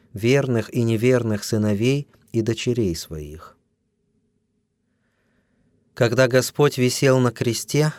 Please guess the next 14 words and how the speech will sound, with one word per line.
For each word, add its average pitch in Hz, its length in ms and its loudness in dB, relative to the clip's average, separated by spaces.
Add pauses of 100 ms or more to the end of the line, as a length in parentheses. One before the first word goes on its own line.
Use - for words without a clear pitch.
(160)
Он 120 180 0
воззвал 123 480 2
к - 80 -10
Своему 113 420 0
Отцу: 107 520 -6 (380)
«Боже 117 420 2
мой, 92 240 -2
Боже 104 420 0
мой, 82 320 -8 (180)
для 107 220 0
чего 123 320 0
Ты 135 160 -2
меня 117 340 0
оставил?» 85 640 -4